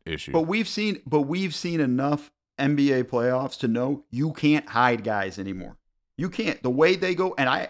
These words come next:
Speaker 2: I actually hate the way some teams do it, but all the matchup hunting that teams do, they will set screen. Okay, he pre-switched. Okay, now your guy is gonna come up. They will run, they will burn clock until they get the switch they want, and that's Jokic versus Ja or Curry or, you know,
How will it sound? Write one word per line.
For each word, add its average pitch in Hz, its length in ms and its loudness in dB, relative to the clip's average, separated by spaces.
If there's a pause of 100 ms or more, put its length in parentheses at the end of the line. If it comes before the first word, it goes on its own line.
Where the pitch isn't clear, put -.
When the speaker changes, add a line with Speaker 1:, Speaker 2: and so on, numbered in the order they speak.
Speaker 2:
I 143 140 2
actually 143 300 -4
hate 156 180 -4
the 147 60 -2
way 156 120 0
some 151 200 -2
teams 147 200 -2
do 165 100 0
it, 139 40 -4
but 120 100 -2
all 147 180 6
the 190 80 4
matchup 185 460 -2
hunting 170 300 -4
that 156 120 -4
teams 147 300 0
do, 110 280 -2 (540)
they 147 140 6
will 139 160 2
set - 320 -2
screen. 135 500 0 (200)
Okay, 139 240 4
he 123 100 -2
pre-switched. 127 500 -2
Okay, 139 220 0
now 131 140 2
your 135 220 4
guy 123 160 4
is 104 100 -4
gonna 113 180 -4
come 117 160 -2
up. - 100 -6
They 143 120 2
will 180 240 4
run, 147 380 2 (340)
they 147 80 2
will 139 140 4
burn 165 340 2
clock 147 440 0 (280)
until 135 320 2
they 151 160 4
get 139 180 -4
the 123 80 -6
switch 143 320 -4
they 135 140 2
want, 127 260 0
and 117 140 -2
that's 120 240 -4
Jokic 143 460 0
versus 123 460 -4 (300)
Ja 107 280 2 (360)
or 127 140 2
Curry 117 420 0 (300)
or, 127 400 4
you 135 120 0
know, 120 280 0